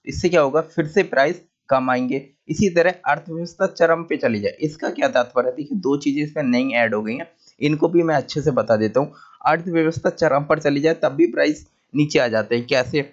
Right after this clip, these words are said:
मानते हैं यहाँ पर सौ कारें हैं, पहले मैं सब क्लियर कर देता हूँ फिर आपको अच्छे से समझाता हूँ। मानते हैं कि सौ, सौ लोग हैं, ओके, सौ पीपल हैं और इनके पास, सभी लोगों के पास, क्योंकि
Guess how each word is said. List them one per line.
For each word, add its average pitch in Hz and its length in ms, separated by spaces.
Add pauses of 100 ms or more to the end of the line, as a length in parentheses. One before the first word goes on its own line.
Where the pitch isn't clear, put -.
(280)
मानते 139 420
हैं 165 160 (340)
यहाँ 131 140
पर 147 120
सौ 156 260
कारें 110 340
हैं, 101 160 (440)
पहले 139 180
मैं 160 80
सब 151 260
क्लियर 117 360
कर 131 140
देता 107 180
हूँ 131 100
फिर 113 160
आपको 110 260
अच्छे 113 180
से 113 60
समझाता 110 360
हूँ। - 180 (500)
मानते 123 420
हैं 427 200 (720)
कि 165 380 (560)
सौ, 156 400 (160)
सौ 151 320
लोग 151 260
हैं, 101 220
ओके, 127 240
सौ 127 280
पीपल 110 440
हैं 170 220 (460)
और 156 240
इनके 156 320
पास, 170 320 (180)
सभी 147 340
लोगों 143 260
के 123 140
पास, 120 360
क्योंकि 131 460